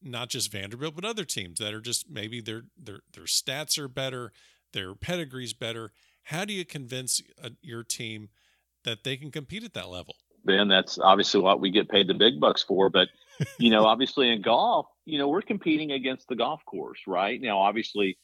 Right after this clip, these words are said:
Speaker 2: some guys compete against that golf course better than others, but, you know, it helps our guys having Tobias on the team. So when we're qualifying and playing rounds in town,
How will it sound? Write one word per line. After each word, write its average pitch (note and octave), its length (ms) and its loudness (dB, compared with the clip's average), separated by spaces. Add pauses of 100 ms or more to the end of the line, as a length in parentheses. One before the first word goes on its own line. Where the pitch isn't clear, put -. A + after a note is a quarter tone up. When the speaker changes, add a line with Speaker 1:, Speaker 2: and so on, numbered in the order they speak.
(280)
Speaker 2:
some B2 280 2
guys A2+ 380 0
compete G#2+ 340 -4
against G#2 280 -2
that F2+ 160 -4
golf F#2 260 0
course G#2 240 -4
better F#2 280 0
than F2+ 140 -4
others, C3+ 460 -4
but, G2 160 0 (480)
you C3 140 4
know, A2 160 4
it B2 100 2
helps C3+ 340 2
our B2 220 2
guys G#2+ 580 -2
having B2 300 2
Tobias C#3+ 480 0
on G2 100 0
the F2 80 -4
team. F2 320 -6 (300)
So - 160 0
when C3 180 2
we're D#3+ 120 0
qualifying B2+ 800 2
and G#2 80 -4
playing A2+ 300 0
rounds G#2 320 0
in F#2 80 -6
town, A#2 460 -4